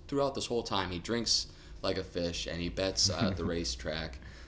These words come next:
Speaker 1: And then eventually, at the end, he quits the post office and goes on a bender of drinking and gambling, and he meets random people, and then eventually he just is like, "Well, maybe I should write a novel."
Speaker 2: <laughs>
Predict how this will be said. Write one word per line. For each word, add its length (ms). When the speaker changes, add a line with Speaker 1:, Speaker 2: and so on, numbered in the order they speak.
Speaker 1:
And 240
then 580
eventually, 800
at 140
the 140
end, 180
he 80
quits 380
the 120
post 360
office 640
and 120
goes 200
on 100
a 60
bender 340
of 140
drinking 340
and 100
gambling, 420
and 80
he 120
meets 380
random 280
people, 580
and 160
then 160
eventually 420
he 440
just 320
is 140
like, 180
"Well, 200
maybe 200
I 80
should 160
write 160
a 40
novel." 480
Speaker 2:
<laughs> 40